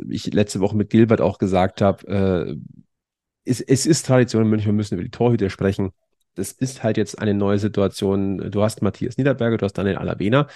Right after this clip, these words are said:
und du hast Christopher Kolatz. Und, ähm, in diesem Zu-, Zuge, ähm, hat sich Toni Söderholm so ein bisschen zurückerinnert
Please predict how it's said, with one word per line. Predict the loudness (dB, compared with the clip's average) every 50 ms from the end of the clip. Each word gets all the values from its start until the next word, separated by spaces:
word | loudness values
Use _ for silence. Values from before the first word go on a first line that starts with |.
| -20 -20 _ -4
und | -2 0 2 2
du | 2
hast | 2 2 0
Christopher | -4 -6 -6 -6 -10 -12 -10
Kolatz. | -6 -2 -2 -2 -2 -4 -8 -12 -18 _ _ -20 -20 _ -20 -20 _ _ _
Und, | 0 2 2 2 2 2 0 -2 -4 -6 -6
ähm, | -4 -2 -2 -2 -2 -4 -4 -6 -6
in | -6 -4 -2
diesem | 0 2 2 0
Zu-, | 0 0 -2 -2 -2 -4 -8
Zuge, | -6 -4 0 2 4 4 4 4 2 2
ähm, | 2 2 2 2 0 0 0 0 -2 -2 -4 -6 -10 -6
hat | -2 -2 -2 -2 -2
sich | -2 -2 0 0 -2 -4 -8
Toni | -4 -2 0 0
Söderholm | 0 2 2 2 2 2 0
so | 0 -2
ein | -2 -2
bisschen | 0 0 0 0
zurückerinnert | 2 0 2 4 4 4 4 4 2 2 0